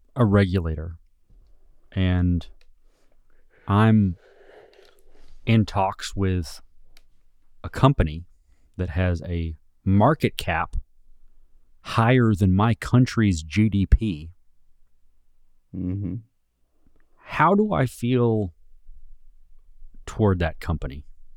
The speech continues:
Speaker 2: How do I feel about that company? I, I realize that the pie, it's not a pie,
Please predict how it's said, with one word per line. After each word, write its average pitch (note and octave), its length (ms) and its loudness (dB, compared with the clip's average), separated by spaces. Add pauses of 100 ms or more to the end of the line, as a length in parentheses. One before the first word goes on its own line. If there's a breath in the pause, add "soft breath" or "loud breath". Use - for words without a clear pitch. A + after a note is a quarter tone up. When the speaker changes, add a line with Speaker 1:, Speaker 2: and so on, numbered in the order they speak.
(1500)
Speaker 2:
How F#2 160 0
do E2+ 140 2
I F2 220 8
feel C3 300 4
about C3 240 2
that C3 160 -2
company? B2+ 500 -2
I, F#2+ 200 6
I - 120 0
realize E2+ 580 2
that - 120 -10
the - 80 -12
pie, E2+ 420 4
it's E2+ 220 -8
not E2+ 180 0
a D2 60 -2
pie, D2+ 560 -2